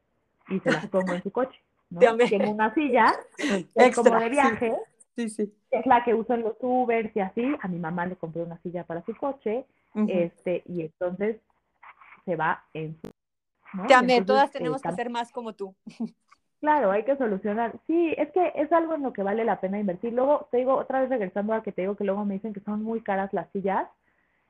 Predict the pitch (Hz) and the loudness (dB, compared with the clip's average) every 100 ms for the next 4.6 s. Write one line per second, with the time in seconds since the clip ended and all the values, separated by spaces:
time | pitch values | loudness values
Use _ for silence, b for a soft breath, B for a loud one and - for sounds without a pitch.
0 | _ _ 240 247 254 294 320 262 196 190 | _ _ 4 6 6 4 0 -2 -2 -2
1 | 175 185 190 220 202 196 170 165 165 190 | 0 -2 -2 0 0 -2 -6 -8 -4 0
2 | 196 196 247 262 285 208 185 190 214 214 | 0 0 -2 -2 -4 -4 -4 -4 -6 -6
3 | 214 _ 214 240 294 302 302 233 185 185 | -10 _ -6 -4 0 2 2 -2 -4 -4
4 | 180 220 _ - 190 190 | -4 -6 _ -8 -6 -6